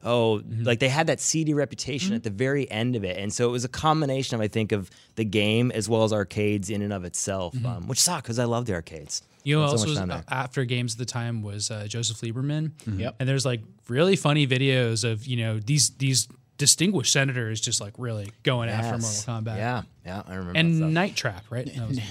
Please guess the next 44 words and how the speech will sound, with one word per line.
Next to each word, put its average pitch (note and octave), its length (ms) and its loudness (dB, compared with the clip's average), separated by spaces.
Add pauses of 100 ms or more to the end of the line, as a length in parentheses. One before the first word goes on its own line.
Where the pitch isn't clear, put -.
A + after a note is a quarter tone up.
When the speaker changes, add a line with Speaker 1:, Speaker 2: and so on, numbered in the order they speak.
Speaker 2:
one. C3 80 -4
Speaker 4:
Doom A#2 300 -2
was A2+ 40 0
in G#2+ 220 4
the G2 60 0
Speaker 3:
Uh, G2+ 60 0
Speaker 4:
mix - 180 -4
there. A2 160 -2
Speaker 1:
Yeah. G#2+ 160 4
Speaker 2:
Doom D#3 360 4
would C#3+ 100 2
have C3 80 2
Speaker 1:
Doom. - 20 -
Speaker 2:
been A#2+ 100 0
a A#2 40 -2
big - 100 -4
Speaker 3:
Trap G2+ 120 -4
was A2+ 100 -2
Speaker 2:
deal. G#2+ 100 2
Speaker 3:
one - 20 2
of F#2+ 80 -2
them. G2 100 -2
Speaker 1:
Yeah. G#2 160 -6 (220)
Speaker 4:
And, G#2 140 -6
Speaker 3:
Yeah. A2+ 160 2 (120)
Speaker 4:
and A#2+ 200 -2
rap F#2+ 220 -6
music. - 320 -16 (320)
Speaker 2:
And, F#3 120 6
like, A#3+ 260 4
I C4 120 6
totally C4+ 460 8
see, G#3 380 6
<laughs> - 40 -2
and D#3+ 100 4
rap C#3 100 0
Speaker 1:
True. B2+ 180 2
Speaker 2:
music, F#3 200 8
I E3+ 60 10
totally A3 360 8
see - 160 6
how F3 160 8
this C#3+ 180 2
game, C3+ 440 2